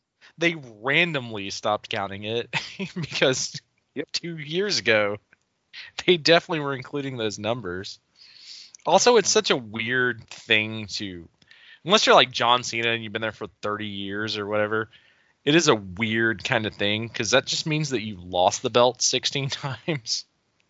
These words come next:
Speaker 2: Ugh.
Speaker 1: You know, like, that means you also lost sixteen times. So unless you look at it as a stretch of a career,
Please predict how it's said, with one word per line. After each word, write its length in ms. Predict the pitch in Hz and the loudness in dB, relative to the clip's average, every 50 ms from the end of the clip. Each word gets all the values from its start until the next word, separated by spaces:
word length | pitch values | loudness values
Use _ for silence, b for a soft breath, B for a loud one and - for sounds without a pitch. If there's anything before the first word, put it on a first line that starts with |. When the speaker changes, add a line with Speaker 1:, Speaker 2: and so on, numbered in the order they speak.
| _ _ _ _ _ _ _ _ _ _ _ _ _ _ _ _ _ _ _ _ _ _ _ _ _ _ _ _ _ _ _ _ _ | _ _ _ _ _ _ _ _ _ _ _ _ _ _ _ _ _ _ _ _ _ _ _ _ _ _ _ _ _ _ _ _ _
Speaker 2:
Ugh. 180 | 92 101 104 98 B B B B B B B B _ - _ _ | -6 -4 -4 -4 B B B B B B B B _ -20 _ _
Speaker 1:
You 140 | _ 139 156 - | _ -4 -4 2
know, 120 | - 196 180 | 4 4 4
like, 240 | 160 160 147 127 123 | 6 6 4 6 6
that 120 | 151 170 | 6 6
means 220 | 180 196 202 175 | 6 4 2 2
you 140 | 165 156 - - _ | -2 -4 -6 -6 _
also 380 | 131 131 147 - - 151 135 120 | 4 4 4 4 4 2 0 0
lost 500 | 107 101 101 101 107 104 98 92 - - | -2 -2 0 4 4 6 6 4 2 0
sixteen 480 | - 90 82 80 - - 85 78 76 | -2 -4 -6 -8 -8 -10 -8 -12 -12
times. 400 | 78 - - - 90 - - - - - _ _ _ _ _ _ _ _ _ _ _ _ _ _ _ _ _ _ _ _ _ _ _ B B B B B B B B - | -10 -8 -6 -6 -6 -6 -8 -12 -16 -18 _ _ _ _ _ _ _ _ _ _ _ _ _ _ _ _ _ _ _ _ _ _ _ B B B B B B B B 0
So 240 | - - 160 143 | 2 4 4 4
unless 260 | 139 147 175 180 - - | 4 4 2 2 2 0
you 80 | 165 | -2
look 180 | 147 143 143 - | -4 -2 0 2
at 100 | 170 147 | 2 2
it 100 | 139 123 | 2 0
as 100 | 120 101 | -2 -2
a 40 | 110 | 0
stretch 520 | - - - - - 117 117 117 110 - | 2 2 2 2 2 2 2 2 2 0
of 120 | 127 104 104 | -4 -6 -8
a 40 | 101 | -10
career, 720 | - - 104 95 98 101 107 101 90 82 80 80 85 | -10 -10 -10 -8 -8 -6 -6 -6 -6 -6 -8 -10 -10